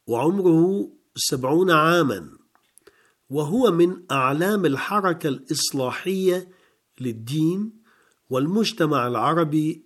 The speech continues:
والإسلامي، وهو أيضًا مؤسس مجلة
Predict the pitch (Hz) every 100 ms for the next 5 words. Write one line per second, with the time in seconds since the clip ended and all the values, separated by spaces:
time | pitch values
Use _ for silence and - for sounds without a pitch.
0 | _ 139 170 165 - - 170 151 104 -
1 | - _ _ _ _ _ _ _ - 175
2 | 165 156 156 196 214 190 180 196 226 233
3 | - _ _ _ _ _ 139 - 208 -
4 | - - 196 - - - _ 123 127 135
5 | 156 190 175 151